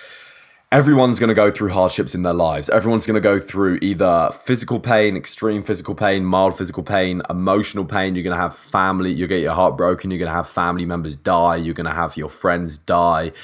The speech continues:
Every good thing must come to an end, as depressing and cynical as it is. You are, if you might be struck down with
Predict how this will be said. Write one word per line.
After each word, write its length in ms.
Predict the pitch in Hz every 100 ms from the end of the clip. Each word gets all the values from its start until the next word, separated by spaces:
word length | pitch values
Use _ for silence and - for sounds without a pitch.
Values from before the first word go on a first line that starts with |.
| - -
Every 320 | 95 92 95
good 300 | 82 98 95
thing 180 | - 95
must 180 | 87 -
come 220 | 98 92
to 120 | 87 87
an 80 |
end, 260 | 65 90 87
as 100 | 85
depressing 480 | 85 - 95 - 92
and 80 | 82
cynical 380 | 92 87 90
as 80 | 80
it 140 | - 92
is. 340 | 95 82 - - - -
You 260 | 90 101
are, 280 | 92 87 -
if 180 | - -
you 140 | 92
might 360 | 92 92 92 67
be 360 | 90 85 76
struck 380 | - - 98 95
down 260 | 92 95 92
with 260 | 87 -